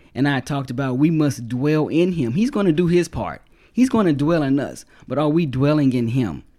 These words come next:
Now we have a perfect opportunity. We're all dwelling in our houses. We're all with, dwelling with our families.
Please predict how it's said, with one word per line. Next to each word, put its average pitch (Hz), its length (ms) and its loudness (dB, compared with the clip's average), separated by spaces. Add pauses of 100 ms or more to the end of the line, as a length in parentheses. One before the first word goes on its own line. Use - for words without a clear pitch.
(580)
Now 175 240 2
we 175 120 2
have 143 140 0
a 113 60 -4
perfect 196 640 -2
opportunity. 120 840 0 (300)
We're 110 140 -6
all 139 280 0
dwelling 143 540 0
in 151 180 2
our 151 140 -2
houses. 123 600 -4 (240)
We're 123 160 -4
all 131 540 0 (100)
with, 123 400 -4
dwelling 147 360 2
with 143 180 2
our 143 180 0
families. 123 600 -4